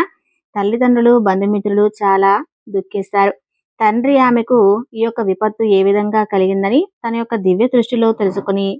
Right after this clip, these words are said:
వెంటనే ఆమె చేత సాలగ్రామ దానం చేయించి,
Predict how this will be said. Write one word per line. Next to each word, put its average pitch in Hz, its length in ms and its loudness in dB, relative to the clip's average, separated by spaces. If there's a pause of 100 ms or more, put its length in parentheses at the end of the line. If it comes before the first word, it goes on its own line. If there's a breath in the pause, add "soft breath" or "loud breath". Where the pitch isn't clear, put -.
వెంటనే 196 420 -4 (240)
ఆమె 196 220 -4
చేత 196 300 -2 (380)
సాలగ్రామ 214 600 0
దానం 208 280 0
చేయించి, 190 480 -2